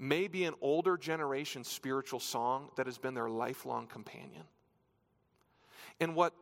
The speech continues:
older believers may say is new and different resonates deeply with younger believers. And as we saw in verse fifteen,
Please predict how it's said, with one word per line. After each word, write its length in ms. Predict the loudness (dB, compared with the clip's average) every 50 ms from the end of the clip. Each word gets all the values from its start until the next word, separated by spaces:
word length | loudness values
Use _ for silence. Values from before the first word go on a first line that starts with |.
| -14 -4 4
older 280 | 6 6 6 6 6 4
believers 540 | 4 4 2 4 2 2 2 2 0 2 0
may 140 | 0 0
say 280 | 0 0 0 2 2 4
is 220 | 4 2 0 0
new 360 | -6 -4 -2 0 2 2 0 0
and 160 | -2 -6 -2
different 460 | 0 0 0 2 0 -2 -2 -2 -2 -6 -16 -20 -20 -20 -20 -16 -4
resonates 680 | 4 4 6 6 6 2 -2 -2 -2 -4 -4 -8 -12 -12 -10
deeply 540 | -8 -6 -6 -6 -4 -2 -2 -2 -2 -4 -8 -10 -2
with 200 | -2 -2 -2 0
younger 280 | -2 -2 -2 -2 -2
believers. 460 | -2 -2 -4 -4 -6 -6 -8 -12 -14 -16 -20 -20 -20 _ _ _ _ _ _ _ _ _ _ _ _ _ _ _ _ _ _ _ _ _ _ _ _ _ _ _ _ -20 -20 -20 -18 -12 -4
And 120 | -2 0 0
as 80 | 0 -2
we 80 | -4
saw 360 | -4 -2 2 4 6 6 6 4
in 80 | 2
verse 240 | 2 2 2 2 0
fifteen, 640 | -2 0 0 0 -2 -2 -6 -6 -4 -4 -6 -6